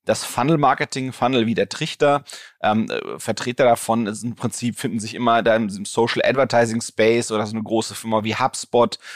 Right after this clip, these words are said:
Die denken auch alle ganz stark in diesem Funnel. Das heißt, dass man so einen Trichter hat und dann erwischt man eben am Anfang viele Leute ein bisschen und von manchen, äh, die trifft man ein bisschen mehr und wieder manche davon tri-,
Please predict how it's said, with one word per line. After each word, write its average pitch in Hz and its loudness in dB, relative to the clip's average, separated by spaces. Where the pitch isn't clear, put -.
Die 117 0
denken 127 0
auch 120 4
alle 120 2
ganz 107 -2
stark - 2
in 113 -2
diesem 107 -6
Funnel. 120 0
Das 90 -2
heißt, 107 -2
dass 110 -14
man 107 -8
so 101 -6
einen 95 -8
Trichter 160 -2
hat - -4
und 117 2
dann 120 4
erwischt 123 -2
man 117 -2
eben 117 0
am 101 -4
Anfang 123 0
viele 123 -6
Leute 104 2
ein 92 -10
bisschen 160 0
und 98 -8
von 107 -8
manchen, 117 -2
äh, 98 2
die 101 -10
trifft - -10
man 98 -2
ein 95 0
bisschen 107 -8
mehr 170 2
und 107 -4
wieder 127 0
manche 120 0
davon 113 0
tri-, 104 -12